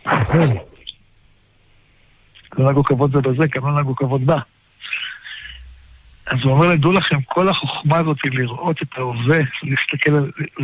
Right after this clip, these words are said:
Speaker 2: ולהתבונן בעתיד, למדתי ממנה." היא הסתכלה עליי,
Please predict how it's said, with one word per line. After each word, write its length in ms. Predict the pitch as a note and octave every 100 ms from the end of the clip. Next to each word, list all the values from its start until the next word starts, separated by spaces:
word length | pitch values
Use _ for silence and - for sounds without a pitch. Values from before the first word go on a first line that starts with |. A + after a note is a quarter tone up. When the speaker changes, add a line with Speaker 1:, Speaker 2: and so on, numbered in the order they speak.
| C3+ B2 C3+
Speaker 2:
ולהתבונן 520 | B2+ C3 C3 D3 D#3
בעתיד, 460 | C3+ B2 - G3
למדתי 280 | D3+ C#3+ E3
ממנה." 320 | D3+ E3 G3 C3 _ - - - - - - - - - - - - _ _ _ _ _ -
היא 140 | F3
הסתכלה 440 | F3 E3+ D#3+ D#3+
עליי, 340 | D3 C3 A#2+